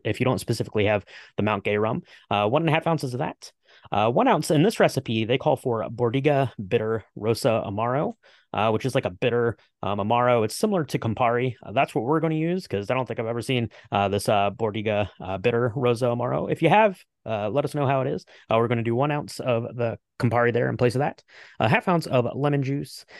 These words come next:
and then, uh, go ahead and give that a quick stir, and then top it off with your favorite, uh, tonic water. Uh, Fever Tree is a good one. I like Q, uh, Soda's tonic water. Uh, that one's a good one.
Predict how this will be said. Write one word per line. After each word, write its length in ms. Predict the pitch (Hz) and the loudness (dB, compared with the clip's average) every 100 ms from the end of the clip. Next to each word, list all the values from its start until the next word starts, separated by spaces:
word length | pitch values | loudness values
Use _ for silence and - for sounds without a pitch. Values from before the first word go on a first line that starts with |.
| - - | -8 0
and 160 | 117 | 2
then, 200 | 113 110 | 4 2
uh, 260 | 101 104 98 | 0 -2 2
go 100 | 170 | 4
ahead 140 | 180 | 4
and 80 | 160 | 2
give 100 | 143 | 2
that 140 | 143 | 0
a 20 | 117 | 2
quick 220 | 165 - | -2 -2
stir, 320 | - 156 156 | -4 -2 -2
and 120 | 123 | -2
then 120 | 107 | -4
top 260 | - 147 147 | -2 0 2
it 60 | 143 | 2
off 240 | 135 - | 0 -2
with 180 | 120 - | -6 -4
your 120 | 113 - | -10 -2
favorite, 360 | 123 123 - - - - | 0 0 -2 -10 -20 -6
uh, 180 | 92 95 | 0 0
tonic 320 | - 190 185 | 2 0 2
water. 260 | 185 - 208 - 135 | 2 0 -4 -10 -2
Uh, 240 | 104 104 | 2 2
Fever 240 | - 208 185 | 2 2 2
Tree 200 | 196 202 | 2 2
is 100 | 180 | 2
a 40 | |
good 140 | 180 180 | 0 0
one. 240 | 180 175 | 0 -2
I 100 | 135 | 0
like 180 | 135 - _ - | -2 -4 _ -14
Q, 440 | - 170 180 175 - - | -6 -4 0 -2 -4 -8
uh, 200 | 110 101 | -4 -2
Soda's 460 | - 175 175 165 - | 2 4 4 0 -2
tonic 320 | 170 175 170 | 0 0 2
water. 400 | 170 165 165 151 | 2 2 0 0
Uh, 140 | 120 | 0
that 140 | 123 143 | 2 0
one's 140 | 160 | -2
a 40 | 143 | -2
good 140 | 147 | -2
one. 160 | 147 | -2